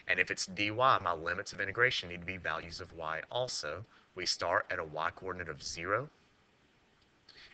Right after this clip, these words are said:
and we're gonna stack plates until I get all the way up to my top border, which is y equals eight. Then before I'm ready to integrate,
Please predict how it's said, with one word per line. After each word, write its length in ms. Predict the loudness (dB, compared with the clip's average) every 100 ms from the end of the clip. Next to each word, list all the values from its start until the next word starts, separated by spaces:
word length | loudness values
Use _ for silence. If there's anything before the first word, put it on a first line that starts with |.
| -2
and 160 | 0
we're 100 | 2
gonna 160 | 0 2
stack 720 | 0 -4 _ 2 2 2 -6
plates 440 | 2 2 4 0 -8
until 200 | -2 0
I 80 |
get 140 | 0 -2
all 300 | -4 -4 -2
the 60 | -2
way 180 | 0 2
up 120 | 2
to 100 | -2
my 120 | -6 -4
top 340 | -4 -4 -4
border, 320 | -8 -4 -4
which 200 | -6 -6
is 240 | -8 -8 -12 -16
y 200 | -6 -6
equals 320 | -6 -10 -8 -8
eight. 140 | -8 _ -20 -20 -18 -18 _ -18 -18 _ -18 -18 _ -18 -18 _ -20 -18 -10
Then 160 | -8
before 420 | -8 -10 -2 2
I'm 120 | 2 2
ready 240 | -2 -2
to 160 | -6 -6
integrate, 340 | 4 6 6